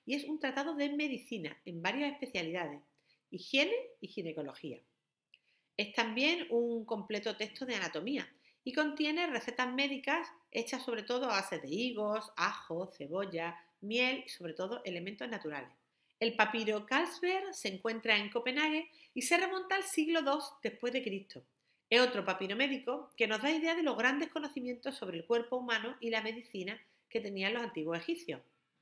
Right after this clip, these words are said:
El papiro de Berlín, que está en la ciudad que le da nombre, en el Museo Egipcio, contiene documentos de muy variada índole,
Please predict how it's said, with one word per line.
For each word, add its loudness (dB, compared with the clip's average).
El -6
papiro 2
de 4
Berlín, 2
que -8
está 4
en 0
la -2
ciudad 2
que 0
le -2
da 2
nombre, -2
en -6
el -4
Museo -6
Egipcio, -6
contiene 0
documentos 0
de -6
muy -4
variada 0
índole, -4